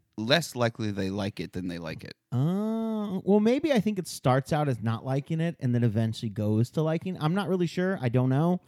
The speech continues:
Speaker 1: Or do the ones that like it really don't, like, advertise it? You know, they act like they don't.
Speaker 2: Oh, like they want you to do it. It's kinda like those people that get raped continuously. Like, they just want it.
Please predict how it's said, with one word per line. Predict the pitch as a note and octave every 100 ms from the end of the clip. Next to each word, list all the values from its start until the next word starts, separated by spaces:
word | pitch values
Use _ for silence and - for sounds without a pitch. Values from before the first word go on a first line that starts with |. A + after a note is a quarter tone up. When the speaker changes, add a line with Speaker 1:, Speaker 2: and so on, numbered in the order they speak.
| -
Speaker 1:
Or | C3 E3+ D#3
do | C3
the | A#2
ones | A2+ A#2+
that | A2 E2
like | G#2 A2+
it | G2+
really | F#2+ G2
don't, | F#2+ D#2
like, | F2+ D2+ - _ _ _ _ -
advertise | G#2 F2+ - - -
it? | - - -
You | F#2+
know, | D#2+
they | E2 -
act | G2 F#2+
like | E2 G2+
they | D#2+
don't. | C#2+ - - _ _ _ _ _ _ _
Speaker 2:
Oh, | - A2+ C3 D3 D3+ C#3 A#2+ A2 G#2
like | G2+ G#2
they | G#2+ A#2
want | G#2 A2 A#2+ -
you |
to | G2
do | F#2+ F2+
it. | E2 -
It's | -
kinda | D3 B2+
like | B2+ A#2+
those | A2
people | - A#2+ A#2
that | G#2+ G2+
get | G#2+ G2
raped | G#2+ A2+ -
continuously. | - A2 A#2+ A2+ A#2+ - C3
Like, | C3 G#2+
they | - G#2
just | A2+ -
want | G#2 A2+
it. | -